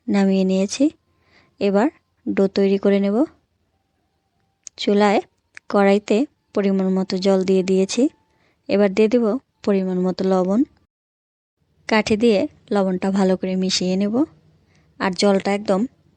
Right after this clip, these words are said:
ফুটিয়ে নিতে হবে। জলে বলক চলে এসেছে।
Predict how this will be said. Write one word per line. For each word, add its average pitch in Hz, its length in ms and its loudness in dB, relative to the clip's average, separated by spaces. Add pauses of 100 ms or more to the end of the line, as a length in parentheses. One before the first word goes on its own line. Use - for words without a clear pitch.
(840)
ফুটিয়ে 214 420 -2
নিতে 190 240 -2
হবে। 190 240 2 (1700)
জলে 196 280 0
বলক 190 340 0
চলে 190 220 -4
এসেছে। 190 320 -4